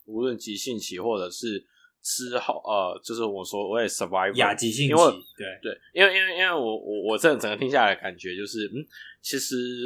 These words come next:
Speaker 1: 大部分就是跟我们处理一般心肺状况的病人差不多。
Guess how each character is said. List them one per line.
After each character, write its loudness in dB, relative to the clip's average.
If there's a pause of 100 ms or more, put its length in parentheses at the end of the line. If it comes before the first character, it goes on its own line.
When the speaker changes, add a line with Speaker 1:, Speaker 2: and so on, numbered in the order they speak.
(720)
Speaker 1:
大 12
部 6
分 6
就 0
是 2
跟 2
我 -4
们 -2
处 -4
理 -2
一 -6
般 8
心 -2
肺 4
状 0
况 -4 (140)
的 -6 (100)
病 -2
人 -8
差 0
不 -6
多。 -8